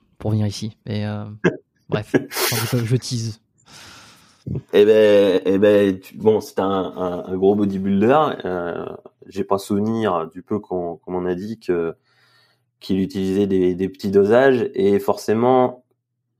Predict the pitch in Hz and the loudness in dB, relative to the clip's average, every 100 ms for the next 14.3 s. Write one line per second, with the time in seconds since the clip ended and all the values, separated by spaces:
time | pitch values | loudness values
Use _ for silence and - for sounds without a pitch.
0 | _ _ - - - 127 131 123 131 131 | _ _ -18 -16 -12 -10 -8 2 4 4
1 | 127 - - _ _ _ - 127 147 151 | 0 -12 -16 _ _ _ -14 -4 -4 -2
2 | 147 147 170 165 120 113 - 123 120 143 | -4 2 2 4 2 0 0 0 2 0
3 | 143 120 127 120 131 143 147 - - _ | 0 -4 -2 0 4 4 2 -8 -20 _
4 | _ _ _ - 113 120 127 110 131 143 | _ _ _ -4 2 2 2 2 0 0
5 | - 110 - 110 - 107 104 - 95 87 | -2 -2 0 -4 -2 -2 -2 -4 -6 -8
6 | - _ _ _ _ _ 92 98 95 90 | -14 _ _ _ _ _ -6 0 2 2
7 | 95 110 - - 143 143 131 127 127 - | 0 -6 -10 -8 0 2 4 4 2 -4
8 | _ _ _ _ _ 101 101 107 110 120 | _ _ _ _ _ -8 -2 -2 4 4
9 | 123 110 92 95 92 92 90 85 87 87 | 4 2 -2 -2 -4 -4 -6 -6 -8 -10
10 | - - 92 90 95 98 - 104 107 131 | -14 -10 -6 -4 -4 -4 0 4 6 4
11 | 107 98 113 123 107 101 117 - - - | 2 0 0 0 0 0 0 0 -6 -4
12 | 110 - 139 139 123 - 202 - 95 185 | -10 -2 0 2 0 -6 -10 -4 -4 -2
13 | 185 - 139 139 143 - - 101 92 90 | -6 -2 0 0 -2 -20 -8 0 0 0
14 | - 113 | -4 -2